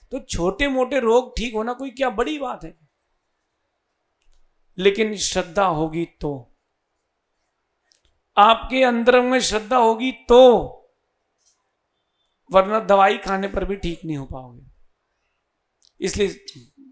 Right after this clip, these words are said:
ध्यान करने से शरीर और मन दोनों की शुद्धि हो सकती है। आगे चलते हैं, आगे कह रहे हैं,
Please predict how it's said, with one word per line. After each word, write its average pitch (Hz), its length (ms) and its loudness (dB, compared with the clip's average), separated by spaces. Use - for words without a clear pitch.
ध्यान 165 560 -4
करने 190 340 -8
से 185 440 -10
शरीर 202 500 -4
और 185 180 -2
मन 151 320 -6
दोनों 190 320 -2
की 220 140 -14
शुद्धि 156 380 -12
हो 202 260 -8
सकती - 500 -14
है। - 140 -20
आगे 175 260 0
चलते 147 380 -8
हैं, 117 240 -16
आगे 196 280 4
कह 190 220 0
रहे 202 280 0
हैं, 170 400 -2